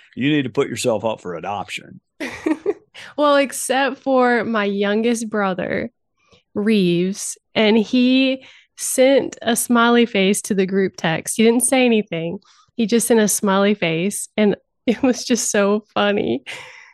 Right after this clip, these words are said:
Speaker 2: 'cause he was very happy. They were giving him such a hard time because he is a Gamecock fan. But so I was happy on both ends, but then, you know, you feel for the team that doesn't win.
Speaker 1: Um, I, you know, I, I, I got a ton of friends that went to Clemson.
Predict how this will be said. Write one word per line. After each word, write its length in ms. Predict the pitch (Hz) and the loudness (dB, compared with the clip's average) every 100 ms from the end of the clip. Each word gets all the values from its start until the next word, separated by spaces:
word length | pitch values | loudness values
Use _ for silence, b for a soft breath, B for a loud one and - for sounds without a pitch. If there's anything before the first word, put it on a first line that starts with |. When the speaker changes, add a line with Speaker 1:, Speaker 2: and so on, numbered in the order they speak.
| - | -2
Speaker 2:
'cause 160 | 262 - | -2 2
he 180 | 277 | 4
was 220 | 277 277 233 | 6 4 2
very 400 | 214 214 202 190 | 2 4 4 2
happy. 340 | 180 170 185 | 2 0 2
They 120 | 202 | 2
were 80 | 208 | 2
giving 240 | 202 196 185 | 2 2 2
him 140 | 190 | 0
such 200 | 185 180 | -2 -4
a 80 | 185 | -4
hard 220 | 175 175 | -2 -2
time 280 | 180 165 170 | -2 -2 -2
because 220 | 180 180 | -4 -2
he 100 | 180 | -2
is 100 | 160 | -2
a 40 | |
Gamecock 540 | - 143 - - - - | -4 -4 -4 -4 -8 -6
fan. 340 | - - 202 - - | -4 -4 -4 -6 -4
But 260 | 71 - - _ _ _ _ _ | -4 -4 -10 _ _ _ _ _
so 140 | 269 | 2
I 60 | 294 | 2
was 100 | 302 | 2
happy 300 | 262 247 240 | 0 0 0
on 120 | 214 | 0
both 260 | 196 196 202 | 0 -2 -2
ends, 320 | 190 196 190 | -2 -2 -4
but 160 | 175 | -6
then, 380 | 180 180 180 190 - | -4 -2 -4 -6 -6
you 120 | 214 | -4
know, 100 | 185 | -2
you 180 | 185 196 | -2 -2
feel 400 | - 196 190 185 - | 0 2 2 -4 -6
for 140 | 190 | -4
the 100 | 180 | -4
team 280 | - 190 180 | -2 0 0
that 120 | 165 | -2
doesn't 240 | 170 180 - | -4 -6 -6
win. 260 | - 202 - _ _ _ _ 156 | -8 -10 -12 _ _ _ _ -2
Speaker 1:
Um, 340 | 160 160 156 | 2 2 0
I, 280 | 127 151 160 | -4 -6 -4
you 140 | 165 156 | 0 2
know, 320 | 143 139 135 | 2 2 0
I, 120 | 127 120 | -2 -4
I, 160 | 120 127 117 - _ _ | -2 -2 -4 -14 _ _
I 120 | 135 | -4
got 140 | 131 92 | -2 -2
a 80 | 85 | -6
ton 420 | - 135 131 117 | -6 0 0 2
of 160 | 107 - _ _ _ _ _ - | -2 -6 _ _ _ _ _ -20
friends 540 | - 123 107 104 104 | -10 -4 0 0 0
that 100 | 113 | 0
went 220 | 110 104 | 0 -2
to 60 | 107 | -4
Clemson. 760 | - 110 110 110 110 107 101 | -4 0 0 0 0 -2 -4